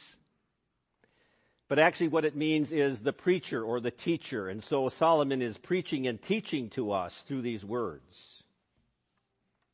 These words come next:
He tells us whoever loves money will never be satisfied with money. Whoever loves wealth will never be satisfied with more income.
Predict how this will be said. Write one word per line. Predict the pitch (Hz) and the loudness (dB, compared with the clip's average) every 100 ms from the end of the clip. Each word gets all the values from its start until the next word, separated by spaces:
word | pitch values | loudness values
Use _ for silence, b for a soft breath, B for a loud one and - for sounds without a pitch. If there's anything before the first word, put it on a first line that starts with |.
| _ b b | _ b b
He | - | -2
tells | 170 190 202 180 | 6 8 8 6
us | - | 2
whoever | 185 185 175 175 | 6 8 8 6
loves | 185 240 277 202 | 8 8 8 2
money | 202 190 190 | 2 4 4
will | 180 185 | 2 2
never | 180 180 | 2 2
be | 170 185 | 0 -2
satisfied | - 202 240 233 - 185 175 147 | 2 4 4 2 0 2 4 2
with | 147 139 | -2 0
money. | 139 139 135 | 2 2 2
Whoever | 165 175 170 | 4 4 4
loves | 160 156 214 277 196 147 135 | 2 8 8 10 6 0 -2
wealth | 131 135 135 - | 2 4 4 2
will | 147 | -2
never | 143 165 160 | 2 2 0
be | 160 151 | 0 0
satisfied | 175 165 165 - 160 160 | 2 2 2 0 2 2
with | 156 175 | 0 -4
more | 165 165 175 | 0 2 2
income. | 196 220 202 151 123 131 | 0 -2 -4 -2 0 -2